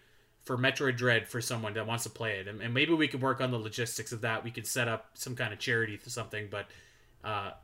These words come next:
I, I'm, I'm begging you guys to play Metroid Dread. It's gonna be awesome.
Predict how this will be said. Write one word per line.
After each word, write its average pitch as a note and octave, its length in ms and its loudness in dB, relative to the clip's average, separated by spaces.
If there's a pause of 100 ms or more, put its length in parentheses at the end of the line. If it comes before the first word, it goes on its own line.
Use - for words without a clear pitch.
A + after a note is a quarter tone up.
(120)
I, C3 320 6
I'm, D3+ 320 6
I'm D#3+ 240 4
begging G#3 400 12
you D#3+ 80 6
guys C3+ 440 8
to C#3 100 -4
play E3 240 6
Metroid D3 420 6
Dread. A#2+ 280 2
It's G#2 120 -4
gonna E3+ 220 6
be D3+ 180 -2
awesome. D#3 540 6